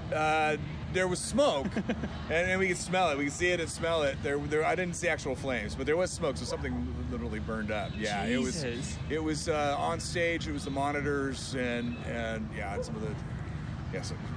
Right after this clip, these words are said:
Speaker 1: some
Speaker 2: So
Speaker 1: equipment
Speaker 2: it,
Speaker 1: up there.
Speaker 2: it was, it was a heat thing?
Speaker 1: I don't know if it was. We don't know if it was heat or if it was just a malfunctioning,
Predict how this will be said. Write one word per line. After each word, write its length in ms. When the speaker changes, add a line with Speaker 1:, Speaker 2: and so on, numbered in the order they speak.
Speaker 1:
some 60
Speaker 2:
So 240
Speaker 1:
equipment 260
Speaker 2:
it, 20
Speaker 1:
up 80
there. 200
Speaker 2:
it 40
was, 100
it 80
was 120
a 280
heat 260
thing? 240
Speaker 1:
I 60
don't 140
know 80
if 100
it 80
was. 160
We 120
don't 160
know 200
if 120
it 60
was 240
heat 400
or 360
if 160
it 60
was 160
just 200
a 40
malfunctioning, 680